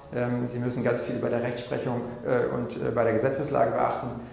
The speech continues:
Da ist es so, dass, äh, zum Beispiel drinstehen muss, dass es nur in, äh, Textform sozusagen dieser Anspruch geltend gemacht,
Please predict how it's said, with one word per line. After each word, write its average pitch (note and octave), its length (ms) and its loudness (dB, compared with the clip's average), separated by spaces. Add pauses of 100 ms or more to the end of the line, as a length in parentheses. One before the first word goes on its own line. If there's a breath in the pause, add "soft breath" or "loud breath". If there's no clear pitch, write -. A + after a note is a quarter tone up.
(240 loud breath)
Da A#2 160 2
ist B2 100 -2
es B2+ 140 -2
so, B2 440 0
dass, B2 320 0
äh, B2 220 0
zum B2 160 -2
Beispiel B2 360 2
drinstehen C3 420 0
muss, B2 160 0
dass A#2 100 -2
es A#2 160 -6
nur C3 220 2
in, B2+ 420 -2
äh, - 60 -4
Textform C#3+ 680 2
sozusagen C#3 460 6
dieser C3+ 160 2
Anspruch C#3+ 340 -2
geltend C#3 300 0
gemacht, C#3 280 -2